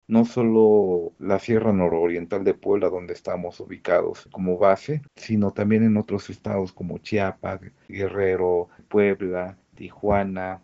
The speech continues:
Hemos estado impartiendo trabajos a partir de herramientas de cambio como la fotografía, la música, la pintura, principalmente con grupos vulnerables, o como se le llame, a esos grupos más desprotegidos, a esos, eh, grupos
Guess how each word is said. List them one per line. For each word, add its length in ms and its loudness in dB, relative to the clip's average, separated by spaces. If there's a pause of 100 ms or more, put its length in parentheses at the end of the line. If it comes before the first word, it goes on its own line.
(140)
Hemos 240 -10
estado 440 -2
impartiendo 840 -6
trabajos 720 -6
a 60 0
partir 340 -6
de 380 -2 (140)
herramientas 680 -4
de 80 -4
cambio 440 -4
como 240 -4
la 120 -2
fotografía, 760 -2
la 140 -2
música, 500 -10
la 160 -2
pintura, 600 -6 (100)
principalmente 680 0
con 180 4
grupos 400 2
vulnerables, 760 -2 (260)
o 120 -8
como 300 -6
se 120 -10
le 160 -4
llame, 340 -4 (120)
a 60 -6
esos 260 -6
grupos 320 0
más 220 0
desprotegidos, 1080 -2
a 80 -4
esos, 340 -2
eh, 140 0
grupos 560 -4